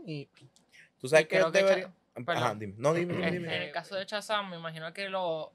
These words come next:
Speaker 3: que lo dejan atrás por el simple hecho de que Wonder Woman también va a salir en esta película.
Speaker 2: Sí.
Speaker 3: So, que creo que esa es una de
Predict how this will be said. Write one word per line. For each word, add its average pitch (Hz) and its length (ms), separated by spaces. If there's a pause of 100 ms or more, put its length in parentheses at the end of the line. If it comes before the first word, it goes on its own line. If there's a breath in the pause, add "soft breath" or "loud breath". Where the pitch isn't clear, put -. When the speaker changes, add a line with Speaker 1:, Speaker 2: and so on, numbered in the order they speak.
(120)
Speaker 3:
que 151 600
lo 151 140
dejan 175 560 (120)
atrás 180 800 (240)
por 170 180
el 151 80
simple 170 300
hecho 180 200
de 175 120
que 160 280
Wonder 151 380
Woman 151 280
también 170 320
va 170 60
a 170 40
salir 165 200
en 165 60
esta 160 220
película. 147 480 (640)
Speaker 2:
Sí. - 180
Speaker 3:
So, 160 240
que 151 420
creo 151 200
que 160 80
esa 180 160
es 180 60
una 175 120
de 170 40